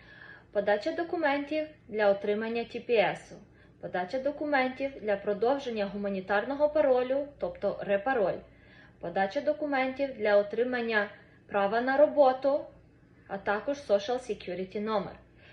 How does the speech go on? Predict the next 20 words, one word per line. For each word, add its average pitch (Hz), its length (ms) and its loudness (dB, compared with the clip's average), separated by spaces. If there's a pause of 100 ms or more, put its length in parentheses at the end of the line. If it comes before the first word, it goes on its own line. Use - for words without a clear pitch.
(140)
відновлення 240 720 2
вашого 220 400 -2
права 214 360 0
на 240 160 -4
роботу 233 720 0 (240)
у 220 80 -6
зв'язку 220 560 0
з 220 180 -12
втратою 220 800 0
або 190 220 -6
крадіжкою, 190 720 -8 (1300)
продовження 285 640 0
строку 285 680 4 (240)
дії 226 420 -4
вашого 220 520 -2
права 202 340 -2
на 214 160 -4
роботу, 214 560 -2 (840)
подача 202 420 2
документів 285 840 0